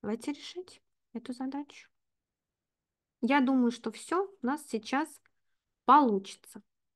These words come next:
Так, поехали, да? Я немножко так повыше сделаю.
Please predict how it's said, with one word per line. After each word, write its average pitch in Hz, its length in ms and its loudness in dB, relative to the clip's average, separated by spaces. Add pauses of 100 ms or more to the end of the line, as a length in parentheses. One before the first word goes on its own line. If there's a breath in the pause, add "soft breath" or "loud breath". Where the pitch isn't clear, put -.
(800)
Так, 196 300 -8 (280)
поехали, 214 520 -6
да? 214 180 -6 (960)
Я 240 100 4
немножко 262 300 4
так 202 160 -6
повыше 220 400 -2
сделаю. 226 560 -4